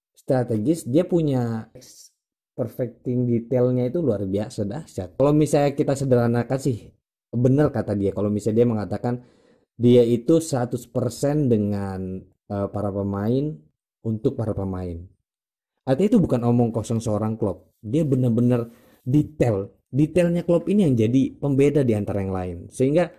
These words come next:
dia bisa, eh, menciptakan, eh, satu gaya permainan modern baru di sepak bola. Ya, kalau kita lihat,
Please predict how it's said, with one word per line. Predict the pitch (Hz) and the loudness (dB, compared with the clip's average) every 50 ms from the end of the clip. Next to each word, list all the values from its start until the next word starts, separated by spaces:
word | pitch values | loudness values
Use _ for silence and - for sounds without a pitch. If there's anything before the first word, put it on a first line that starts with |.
| _ - - - - - _ _ _ _ _ _ | _ -20 -20 -20 -20 -20 _ _ _ _ _ _
dia | - 135 175 185 | 2 2 4 6
bisa, | 165 151 139 135 - 170 160 160 156 143 - - _ _ _ _ _ _ - 120 | 6 4 4 4 4 2 4 4 2 0 -2 -6 _ _ _ _ _ _ -2 0
eh, | 123 127 123 123 123 120 120 120 - - _ _ | 2 4 4 4 4 2 2 -2 -4 -12 _ _
menciptakan, | 135 139 147 143 160 156 156 - 131 117 113 - - 151 165 170 170 165 180 185 _ _ _ - | -2 -2 0 2 0 0 0 -2 -4 -4 -4 -2 -2 -2 0 -2 -4 -6 -10 -14 _ _ _ -2
eh, | 120 120 120 - | 0 0 0 0
satu | - 131 135 131 - 165 160 147 | 0 -2 -2 0 2 2 2 4
gaya | 127 120 117 117 | 6 6 6 4
permainan | 117 131 127 127 127 127 127 127 127 127 | 4 2 0 0 0 0 0 0 0 0
modern | 127 123 123 123 117 117 113 117 120 120 120 | 2 2 4 4 4 4 4 4 2 2 2
baru | 117 110 107 113 131 143 139 | 2 2 4 4 4 4 4
di | 120 101 98 98 98 98 | 2 2 0 0 0 -2
sepak | - 120 113 - 113 | -2 -4 -4 -4 -2
bola. | 123 120 139 156 120 95 90 87 - _ _ _ _ _ _ _ _ _ _ _ - | 0 2 4 4 2 0 -2 -10 -20 _ _ _ _ _ _ _ _ _ _ _ 0
Ya, | 113 | 2
kalau | 117 160 165 165 156 | 4 4 4 2 2
kita | 165 175 160 | 2 2 4
lihat, | 151 131 139 147 147 - - | 4 4 4 4 2 -2 -6